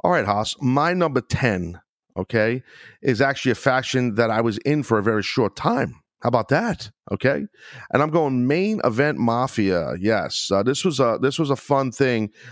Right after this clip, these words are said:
I wasn't in it long. They had a lot of success, uh, before I was in it and they were made.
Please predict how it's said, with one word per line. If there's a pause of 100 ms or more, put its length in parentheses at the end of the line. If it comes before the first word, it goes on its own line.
(100)
I
wasn't
in
it
long.
They
had
a
lot
of
success,
uh,
before
I
was
in
it
and
they
were
made.